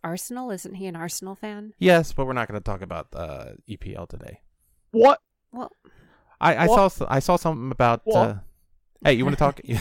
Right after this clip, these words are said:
Speaker 2: You wanna talk
Speaker 3: Yes.
Speaker 2: E P L? Uh, West Ham, uh, beat up on some scrub ass team in whatever cup they're doing now, eight to nil.
Speaker 3: Carabao Cup?
Speaker 2: Yeah.
Speaker 3: Oh, I saw that.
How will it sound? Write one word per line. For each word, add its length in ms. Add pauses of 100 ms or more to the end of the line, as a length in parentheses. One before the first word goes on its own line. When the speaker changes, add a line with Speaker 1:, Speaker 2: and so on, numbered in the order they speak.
(480)
Speaker 2:
You 60
wanna 100
talk 240
Speaker 3:
Yes. 80
Speaker 2:
E 20
P 60
L? 140 (260)
Uh, 40
West 200
Ham, 280
uh, 280
beat 260
up 140
on 120
some 200
scrub 380
ass 200
team 520
in 420
whatever 320
cup 200
they're 100
doing 260
now, 320
eight 180
to 60
nil. 320 (360)
Speaker 3:
Carabao 320
Cup? 280 (140)
Speaker 2:
Yeah. 180
Speaker 3:
Oh, 40
I 40
saw 300
that. 180